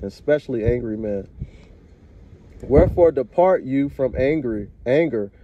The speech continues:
and put on, uh, equani-, e-,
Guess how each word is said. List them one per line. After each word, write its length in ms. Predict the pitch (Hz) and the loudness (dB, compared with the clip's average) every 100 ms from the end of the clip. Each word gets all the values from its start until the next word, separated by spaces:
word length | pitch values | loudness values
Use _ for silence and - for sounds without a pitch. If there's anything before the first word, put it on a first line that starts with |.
| - - - | -20 -14 -8
and 140 | 110 | -4
put 200 | - 156 | 0 2
on, 380 | 151 147 143 139 - - _ _ _ _ | 2 2 0 -4 -18 -20 _ _ _ _
uh, 460 | 110 120 117 110 98 - - | -6 -2 -2 -2 -6 -10 -8
equani-, 580 | 120 - 147 160 156 139 _ - | -8 -6 -4 -2 -2 -6 _ -8
e-, 180 | 120 | -8